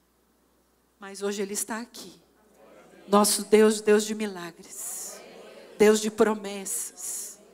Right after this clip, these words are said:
porque ele tinha promessas na vida dele. Mas não haverá, queridos, eu quero aqui, eu sou uma profeta, às vezes me perdoam, né? O apóstolo é mais pa-, paizão, aquelas coisas, vocês sabem, né? Mas eu sou mãe.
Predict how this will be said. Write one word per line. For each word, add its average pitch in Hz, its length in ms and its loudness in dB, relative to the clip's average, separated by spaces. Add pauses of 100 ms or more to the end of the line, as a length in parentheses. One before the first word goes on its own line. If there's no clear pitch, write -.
(540)
porque 214 200 -6
ele 214 120 -2
tinha 214 260 -6
promessas 214 560 -8
na 202 140 -12
vida 196 280 -16
dele. 185 360 -18 (1040)
Mas 262 200 4
não 285 220 2
haverá, 240 540 0
queridos, 202 560 -10
eu 254 160 0
quero 294 260 -2
aqui, 285 480 -8 (260)
eu 302 60 -10
sou 339 160 -2
uma 349 140 -8
profeta, 240 420 -4
às 240 80 -6
vezes 262 160 -10
me 277 100 -6
perdoam, 254 440 -2
né? 226 180 -8 (640)
O 269 60 -2
apóstolo 349 420 -2
é 381 40 -4
mais 415 300 -10
pa-, 466 300 -6 (140)
paizão, 240 680 -4
aquelas 214 360 -16
coisas, 185 300 -20
vocês 220 140 -10
sabem, 185 300 -12
né? 202 140 -16
Mas 233 220 -14
eu 277 220 -8
sou 381 220 -6
mãe. 254 380 0